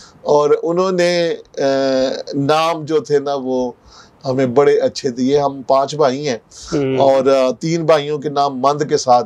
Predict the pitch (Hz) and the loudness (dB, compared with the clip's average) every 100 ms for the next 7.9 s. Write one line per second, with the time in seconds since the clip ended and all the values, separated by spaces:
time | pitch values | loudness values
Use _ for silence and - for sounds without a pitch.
0 | 127 113 _ _ _ - 156 143 156 151 | -2 -10 _ _ _ 2 4 4 4 4
1 | 156 151 151 143 143 139 135 120 147 156 | 2 2 0 -2 -2 0 0 -2 0 0
2 | 156 147 127 _ _ _ - 143 - - | 0 -2 -4 _ _ _ -10 -8 -8 -2
3 | 135 123 135 139 131 127 - 135 123 _ | -2 0 -2 -2 2 2 0 -6 -8 _
4 | - - - - 131 131 127 131 127 147 | -20 -20 -20 -2 2 2 2 0 -2 0
5 | 135 131 135 127 131 143 135 127 127 123 | 2 2 0 -2 -2 -2 -6 -8 -4 0
6 | 127 123 123 127 123 123 123 120 127 123 | 0 0 -2 0 0 2 2 2 2 2
7 | 123 135 - 139 131 131 127 - 135 | 0 -2 -4 -4 0 0 0 -4 -8